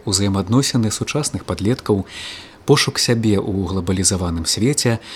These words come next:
грамадзянская адказнасць перад радзімай, асабістая адказнасць перад самім сабой і сваёй сям'ёй. І прыемна адзначыць, што дасланыя работы ахапілі ўсе заяўленыя тэмы і напісаныя яны ў розных жанрах драматургіі.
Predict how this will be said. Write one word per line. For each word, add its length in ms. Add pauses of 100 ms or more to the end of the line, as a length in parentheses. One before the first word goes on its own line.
(400)
грамадзянская 840
адказнасць 760
перад 240
радзімай, 800
асабістая 600
адказнасць 520
перад 240
самім 320
сабой 360
і 40
сваёй 340
сям'ёй. 520 (440)
І 220
прыемна 500
адзначыць, 460
што 160
дасланыя 480
работы 320
ахапілі 640
ўсе 400
заяўленыя 640
тэмы 340 (300)
і 100 (140)
напісаныя 640
яны 160
ў 240
розных 480
жанрах 480
драматургіі. 720